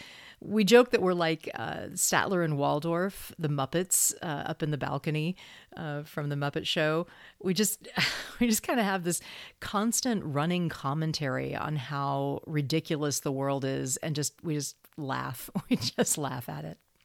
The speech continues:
So in this episode, I talked about having cats and that we can kind of feel hypocritical having to feed them meat, right? And I just wanted to recognize and, and kind of do a little follow-up here that I, I know I didn't mention vegan cat food. And there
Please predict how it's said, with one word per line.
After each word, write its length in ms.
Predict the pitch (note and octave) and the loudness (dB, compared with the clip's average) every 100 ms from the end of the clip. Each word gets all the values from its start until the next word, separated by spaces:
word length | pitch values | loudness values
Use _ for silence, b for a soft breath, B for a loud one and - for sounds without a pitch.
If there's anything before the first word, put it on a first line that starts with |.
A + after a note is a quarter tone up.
| _ _ _ _ _ | _ _ _ _ _
So 220 | - - - | 0 2 2
in 100 | F#4+ | 0
this 180 | G#4 - | 0 0
episode, 440 | - - - F3+ F3 | -2 0 2 4 2
I 60 | |
talked 340 | F#3+ - G4 - | 0 -2 -4 -2
about 200 | A3+ F3+ | -4 -2
having 380 | - F3 F3 E3+ | -2 0 0 -2
cats 540 | - - - - - - | -6 -10 -10 -2 -2 0
and 140 | F3 | 0
that 160 | D#3+ - | 0 -2
we 200 | F3+ G3 | -2 -2
can 460 | - E3+ E3 D#3 D#3 | -4 -6 -4 -4 -4
kind 220 | - F3 | -4 -4
of 60 | |
feel 340 | - D#3+ D3 D3 B B B B | -2 0 0 -2 B B B B
hypocritical 760 | - - - G#3+ G3 F#3+ F3+ F3 | 0 0 0 0 0 0 0 2
having 340 | D#3+ E3+ E3 | 0 -2 -2
to 100 | D#3 | -2
feed 360 | D#3 - D3+ C3+ | -4 -4 -4 -2
them 280 | C#3 C3+ B2 | -2 -2 -4
meat, 360 | - - - F3+ | -6 -6 -8 -8
right? 340 | - C3+ C#3 - B B B B B B B B _ _ | -4 -2 -2 -4 B B B B B B B B _ _
And 100 | C4+ | 2
I 60 | C#4+ | 2
just 220 | F4+ - | 2 0
wanted 180 | F#4+ D#4 | 2 2
to 80 | G3+ | 2
recognize 840 | D#3 D#3+ E3 E3 D3 C#3+ C#3+ C#3 - | 0 -2 -2 -4 -2 -2 -2 -4 -2
and, 120 | E3 - | -4 -2
and 120 | F3 | -4
kind 200 | - F#3+ | 0 0
of 60 | |
do 100 | F3 | 2
a 20 | E3 | 0
little 160 | D3+ | -2
follow-up 560 | D3 - C#3 C#3+ C#3 - | -4 -2 0 0 -2 -4
here 240 | - C#3 | -4 -2
that 100 | C#3 | -2
I, 140 | C#3+ C#3+ | -2 -2
I 80 | - | -2
know 320 | E3 G#3 D4 | 0 2 2
I 120 | D4 F3 | 0 -2
didn't 300 | F3+ D#3+ - | -2 -2 -2
mention 520 | C#3+ D3 D#3 C#3 C#3 | -4 -2 -2 -2 -2
vegan 340 | C#3 D#3 C#3+ | -2 -2 -2
cat 280 | C3+ - A#2 | -6 -6 -8
food. 300 | - - - - | -8 -12 -12 -6
And 160 | F3 | -2
there 160 | F3+ | 0